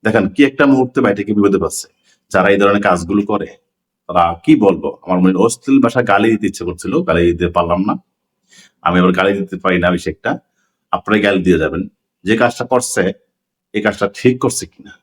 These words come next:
তার কাছ থেকে টাকা নিয়ে আইফি করে পারমিটের মেয়াদ পাঁচ দিন আগে ক্যান্সেল করে দিল আইপিটা,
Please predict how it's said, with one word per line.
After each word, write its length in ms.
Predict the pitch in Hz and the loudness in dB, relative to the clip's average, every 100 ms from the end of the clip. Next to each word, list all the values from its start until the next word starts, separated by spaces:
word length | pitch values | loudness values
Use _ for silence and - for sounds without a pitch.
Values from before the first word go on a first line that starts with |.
| _ _ _ _ _ - | _ _ _ _ _ -4
তার 100 | 98 | -4
কাছ 140 | 90 | -4
থেকে 140 | - 98 | -8 -4
টাকা 200 | 92 101 | -2 0
নিয়ে 200 | 104 98 92 - | 2 2 0 -2
আইফি 300 | 90 90 98 | -4 -4 -4
করে 200 | 107 101 - _ _ _ _ _ _ _ | -2 -2 -4 _ _ _ _ _ _ _
পারমিটের 340 | 92 90 92 98 | 0 2 2 2
মেয়াদ 220 | 95 98 - | 2 2 0
পাঁচ 180 | 90 87 | -2 0
দিন 160 | 85 95 | -2 -2
আগে 220 | 87 98 | -2 -2
ক্যান্সেল 320 | - 101 101 | -4 -6 -6
করে 160 | 98 101 | -2 0
দিল 140 | 95 | 2
আইপিটা, 500 | 92 85 104 101 85 | 0 0 -2 -2 -4